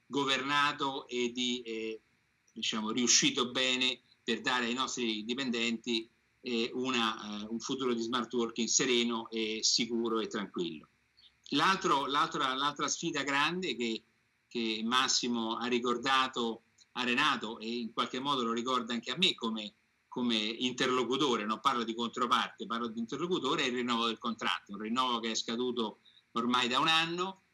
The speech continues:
Aspettiamo, eh, a breve, eh,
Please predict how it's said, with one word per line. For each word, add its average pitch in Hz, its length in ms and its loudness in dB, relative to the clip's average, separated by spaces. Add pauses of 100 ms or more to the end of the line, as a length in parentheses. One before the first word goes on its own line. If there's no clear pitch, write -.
(100)
Aspettiamo, 127 1080 0
eh, 117 340 -6
a 113 160 -8
breve, 123 760 2
eh, - 0 -